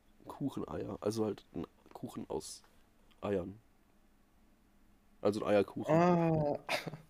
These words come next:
Speaker 2: Oh, wait, also du meinst es mit Eier, oder wie?
Speaker 1: Mhm.
Speaker 2: Also, ja, aber,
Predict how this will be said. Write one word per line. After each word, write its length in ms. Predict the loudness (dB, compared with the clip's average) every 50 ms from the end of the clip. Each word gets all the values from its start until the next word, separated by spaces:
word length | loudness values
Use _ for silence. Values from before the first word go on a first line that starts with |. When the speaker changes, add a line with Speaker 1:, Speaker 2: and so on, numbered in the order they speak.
| -20 _ _ _ _ _ _ _ -2 4
Speaker 2:
Oh, 120 | 6 10 10
wait, 180 | 10 10 10
also 220 | 8 4 4 2 2
du 100 | 2 2
meinst 180 | 2 2 2 0
es 80 | -4 -4
mit 100 | 0 4
Eier, 220 | 4 6 8 8
oder 160 | 8 6 6
wie? 100 | 4 0 -6 -10 -16 _ _ _ _ _ _ _ _ _ _ _ _ -4
Speaker 1:
Mhm. 260 | -4 -2 -2 -4 -8 -8 _ _ _ _ _ _ _ -20 _ _ _ _ _ _ _ _
Speaker 2:
Also, 240 | -6 -6 -6 -6 -8 -14 _ _ _ _ _ _ _ _ -20 -20 _ -16 -10
ja, 100 | -4 -2
aber, 200 | -2 -2 -2 -4